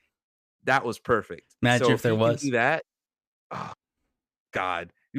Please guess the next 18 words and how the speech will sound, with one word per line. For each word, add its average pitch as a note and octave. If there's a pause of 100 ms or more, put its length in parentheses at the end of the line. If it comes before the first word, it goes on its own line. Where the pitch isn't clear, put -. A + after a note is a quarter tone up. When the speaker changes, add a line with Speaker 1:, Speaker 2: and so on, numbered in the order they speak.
(100)
Speaker 1:
We're E3
about F#3
to F#3+
get F#3
enough. F3
Well, C3+
let B2+
me A#2+
not G#2
even F#2+
make F#2+
that F2+
joke. F2
<laughs> -
Um, - (580)
yeah, A#2
yeah. G2 (260)
Um, C#3+